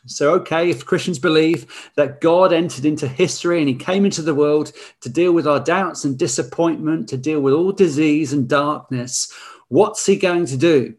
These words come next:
What's he gonna do? Verses four to seven of Luke chapter two tell us about the pattern of Christmas. Here's the most famous sentence that you can see on the screen. "She wrapped him in cloths, placed him in a manger,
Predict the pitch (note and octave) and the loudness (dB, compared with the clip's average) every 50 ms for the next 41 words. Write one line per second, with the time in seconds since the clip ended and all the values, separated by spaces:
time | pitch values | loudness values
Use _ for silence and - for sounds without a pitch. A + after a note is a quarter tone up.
0 | _ _ _ _ D3+ D3 C3 D3+ B2+ D3+ C#3 C3 B2+ B2+ A#2+ A2+ A2+ - _ _ | _ _ _ _ -4 -2 -2 -2 -2 0 -2 -2 -2 -4 -6 -8 -10 -14 _ _
1 | _ _ _ _ - - _ _ - D3+ C#3+ C#3+ D3 C3+ - - - E3 E3 D3 | _ _ _ _ -20 -20 _ _ -4 -4 -2 -4 -6 -8 -10 -6 -4 -2 -2 -2
2 | - D#3 C3+ - - D#3+ D3+ - C3+ A#2+ A#2 A2+ B2+ C3+ C#3+ C3+ C3 - - C3+ | -2 -6 -6 -4 -4 -6 -6 -4 -6 -8 -8 -4 -2 -2 -2 -2 -4 -6 -8 -8
3 | C3 - - C3 C3 - C3 B2 B2+ B2+ - - D#3+ E3+ E3 A#2 - - - - | -6 -8 -10 -10 -10 -8 -6 -6 -6 -6 -6 -4 -4 -4 -4 -4 -6 -8 -12 -14
4 | - - _ - - - _ - B2 A#2+ C3+ B2+ B2+ B2 A#2+ B2+ - - - C#3 | -14 -16 _ -20 -20 -20 _ -12 -8 -4 -4 -4 -4 -6 -8 -12 -10 -10 -10 -8
5 | C3 - - D3 C#3 C#3 B2+ - - - C3+ C3 - - A#2 A2+ A2+ - - - | -8 -6 -4 -4 -4 -4 -6 -8 -8 -6 -6 -6 -6 -8 -10 -12 -12 -12 -12 -12
6 | - - - _ _ _ _ _ _ _ _ _ _ F#3+ G3 G3+ G3+ E3+ E3+ D#3+ | -12 -12 -14 _ _ _ _ _ _ _ _ _ _ 2 2 2 2 0 -2 0
7 | D#3+ C#3+ - - - D3+ D3 D3 D3+ C3+ - - - C#3+ C#3 B2+ B2 B2+ A#2+ A#2 | 0 -2 -4 -2 0 0 0 0 0 -2 -4 -4 -4 -4 -4 -4 -4 -6 -6 -8
8 | - - - C3 B2+ C3 - - - - _ - C3+ B2+ C#3+ C3 - - E3+ D#3 | -8 -8 -8 -8 -8 -8 -10 -18 -20 -16 _ -6 -4 -4 -4 -4 -2 0 0 0
9 | C#3+ C3+ B2+ B2+ - - - D#3+ D3 C#3 B2+ A#2+ B2 - C#3+ B2+ A#2+ D3+ F3+ G3 | 0 0 -2 -2 -6 -6 -2 -2 0 0 0 -2 -2 -4 -4 -2 0 0 0 0
10 | - - - F#3 F3 D#3 C3+ A#2 - - F#3+ A3 G#3+ G#3+ - - - - - E3 | -2 -6 -8 -6 -4 -2 -4 -4 -2 -2 0 0 0 -2 -4 -10 -14 -8 -4 -4
11 | E3 D3 C3 - C#3+ C3 C3 B2+ A#2+ A#2 B2 C3+ C#3+ D3+ D#3+ E3 D#3+ - D#3+ D#3 | -4 -4 -4 -4 -2 -2 -2 0 -2 -2 -2 -2 -2 -2 -2 -4 -6 -6 -6 -6
12 | E3 F3+ G3+ G#3 - | -6 -6 -8 -12 -16